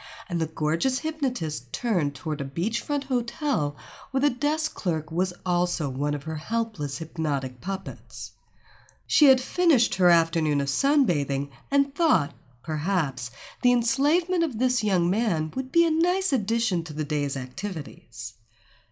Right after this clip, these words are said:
Jason was in heaven as his eyes continued to be locked onto the gorgeous form in front of him.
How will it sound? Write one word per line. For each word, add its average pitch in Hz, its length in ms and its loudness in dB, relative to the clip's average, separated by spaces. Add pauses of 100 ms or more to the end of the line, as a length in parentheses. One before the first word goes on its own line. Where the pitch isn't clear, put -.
(560)
Jason 311 680 4
was 220 240 4
in 190 140 2
heaven 175 680 0 (340)
as 180 180 4
his 170 220 0
eyes 226 460 2
continued 294 600 2
to 277 40 2
be 208 140 0
locked 202 460 0
onto 202 260 -2
the 170 80 -2
gorgeous 185 580 -2
form 180 540 -2
in 143 160 -4
front 180 320 -4
of 139 80 -10
him. 120 240 -12